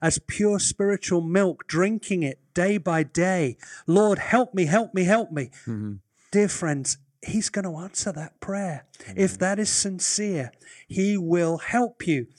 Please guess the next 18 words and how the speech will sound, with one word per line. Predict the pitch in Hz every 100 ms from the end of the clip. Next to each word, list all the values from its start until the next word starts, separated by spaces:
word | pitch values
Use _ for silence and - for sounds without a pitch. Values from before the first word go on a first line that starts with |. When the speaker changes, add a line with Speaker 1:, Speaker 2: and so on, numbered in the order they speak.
| - _ -
Speaker 1:
and | 185 185
you | 170 226 240
will | 220 196
become | 240 214 - 202 131 185 196
a | 185 196
woman, | 170 202 220 165 180 180
a, | 165 170 165
a | 165 156
man | 151 180 160 147 151 -
of | 170 165 -
the | 143
word | 131 135 165 165
of | 170 -
God. | - 156 143 110 -
Speaker 2:
Amen. | - - -
Speaker 1:
And | 214
you'll | 240 233
grow. | - 254 277 269 220